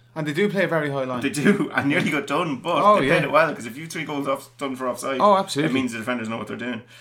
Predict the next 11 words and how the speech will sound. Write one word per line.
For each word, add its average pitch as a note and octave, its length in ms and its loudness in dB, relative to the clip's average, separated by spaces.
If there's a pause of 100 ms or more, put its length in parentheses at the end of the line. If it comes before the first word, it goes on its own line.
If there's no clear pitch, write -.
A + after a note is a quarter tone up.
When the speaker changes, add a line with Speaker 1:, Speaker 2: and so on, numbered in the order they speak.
(280)
Speaker 2:
Uh, B2 60 4
you C3 340 0
had E3+ 240 0
Porro C3 280 0
before. A2+ 440 -2
He C3 340 -4
got A#2+ 280 -4
his A2 180 -10
assist, G#2+ 460 -8
he B2+ 60 -12
got B2 100 -10